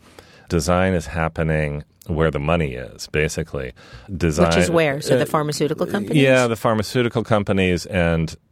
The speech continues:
Speaker 1: device manufacturers. But the patient experience,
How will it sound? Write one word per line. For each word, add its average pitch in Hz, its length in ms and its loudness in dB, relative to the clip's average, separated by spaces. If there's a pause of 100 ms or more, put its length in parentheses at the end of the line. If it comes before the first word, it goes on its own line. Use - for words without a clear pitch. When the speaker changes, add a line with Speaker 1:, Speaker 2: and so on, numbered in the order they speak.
(120)
Speaker 1:
device 82 580 0
manufacturers. 82 960 -2 (880)
But 113 240 4
the 104 120 -6
patient 139 640 -4
experience, 82 920 -2